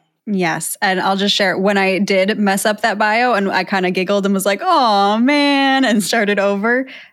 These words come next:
my thought afterwards was, "Thank God that they just saw that human moment." I'm so glad that they got to see that piece of it too, because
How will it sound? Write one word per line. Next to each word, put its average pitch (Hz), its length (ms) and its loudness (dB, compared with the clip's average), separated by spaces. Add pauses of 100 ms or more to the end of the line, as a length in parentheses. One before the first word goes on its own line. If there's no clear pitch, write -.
(340)
my 220 180 2
thought 220 240 0
afterwards 220 640 -2
was, 180 360 -2 (280)
"Thank 202 240 -2
God 185 340 0 (220)
that 196 300 -2
they 196 140 -2
just 175 240 -6
saw 170 180 -2
that 165 160 -2
human 175 400 -6
moment." 131 520 -6 (380)
I'm 214 180 0
so 208 300 0
glad 196 440 0
that 196 140 -2
they 185 140 -2
got 185 240 -4
to 190 100 -6
see 185 340 -6
that 170 280 -6
piece 185 260 -8
of 180 120 -6
it 180 160 -6
too, 185 300 -4
because 196 440 -6